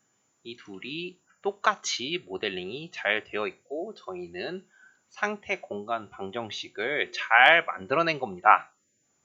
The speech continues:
여기까지 상태 공간 방정식이 무엇인지, 각각의 매트릭스들이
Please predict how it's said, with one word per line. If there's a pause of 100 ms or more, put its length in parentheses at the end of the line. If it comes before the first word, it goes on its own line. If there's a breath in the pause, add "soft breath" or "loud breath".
(880 loud breath)
여기까지
상태
공간
방정식이
무엇인지,
각각의
매트릭스들이